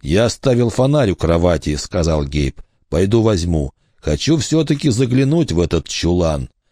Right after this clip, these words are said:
В другое время Лорен обязательно поправила бы отца. Не чулан, а шкаф. Но сейчас она слишком расстроилась. "Не надо, папочка!" — попросила она. "Не в темноте, пожалуйста!"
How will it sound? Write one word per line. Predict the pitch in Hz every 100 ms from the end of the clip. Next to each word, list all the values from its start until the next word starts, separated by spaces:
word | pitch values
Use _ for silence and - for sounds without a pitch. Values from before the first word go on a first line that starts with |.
| _ _
В | - 69
другое | 71 87 85 135 135
время | 113 127 131 123 -
Лорен | 90 110 131 123 117
обязательно | 110 107 98 120 113 110 107
поправила | 107 - 127 147 92 85
бы | 71 80
отца. | 73 - 76 69 - _
Не | 71 85 85
чулан, | - 90 107 143 135 -
а | 107
шкаф. | - - 151 160 73 - _ _
Но | - 73
сейчас | 76 85 - 113 131 - - -
она | 78 92 98
слишком | 76 120 143 - 80
расстроилась. | 82 80 - 78 80 73 71 - - _ _ _ -
"Не | 139
надо, | 190 262 226 180
папочка!" — | - 269 262 196 - 104 85
попросила | - 78 95 90 90 85 82
она. | 82 82 73 _ -
"Не | 131 190
в | -
темноте, | 240 233 254 226 285 240
пожалуйста!" | - 226 220 294 247 143 - 76